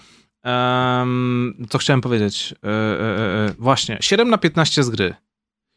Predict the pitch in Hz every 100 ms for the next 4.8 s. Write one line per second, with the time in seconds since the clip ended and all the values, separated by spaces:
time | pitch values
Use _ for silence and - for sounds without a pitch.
0 | - 123 143 - 208 226 180 156 131 110
1 | 98 - - 165 185 190 190 - - 160
2 | 170 147 139 113 95 95 98 _ _ _
3 | _ _ 160 156 226 269 277 233 165 165
4 | 170 - 147 - 131 131 127 -